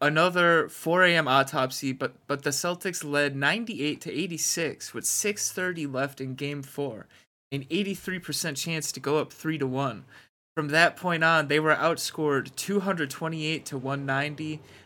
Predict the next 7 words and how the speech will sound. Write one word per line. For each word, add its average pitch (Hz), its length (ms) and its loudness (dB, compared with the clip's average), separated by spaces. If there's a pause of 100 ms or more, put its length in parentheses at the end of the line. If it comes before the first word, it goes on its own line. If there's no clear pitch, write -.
(200)
out-rebounded 170 800 4
by 127 240 -4
eighteen, 185 640 -8 (680)
shot 175 560 4 (160)
forty, 196 720 0
thirty-five, 175 720 0
seventy-four, 143 840 -4